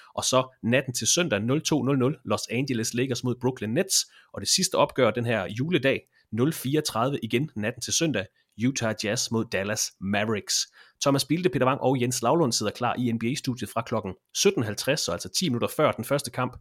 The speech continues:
Og så vil Jakob Prytz også være til stede i udsendelserne. Jeg kan ikke rigtig sige mere, for jeg,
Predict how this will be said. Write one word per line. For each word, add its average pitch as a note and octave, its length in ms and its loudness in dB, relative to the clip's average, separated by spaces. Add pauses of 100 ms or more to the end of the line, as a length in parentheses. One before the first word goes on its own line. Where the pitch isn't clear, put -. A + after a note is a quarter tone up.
(340)
Og - 80 -6
så A2+ 120 0
vil A#2 160 2
Jakob A2 300 0
Prytz - 220 -2
også - 260 2
være A#2 120 0
til A#2 120 -4
stede D#3 400 2
i F2+ 60 -4
udsendelserne. G#2 500 -2
Jeg G2 60 -4
kan C#3+ 60 -2
ikke C#3+ 80 -4
rigtig B2+ 180 -4
sige D#3+ 200 0
mere, A#2 180 0
for A2 100 -6
jeg, F#2 120 -6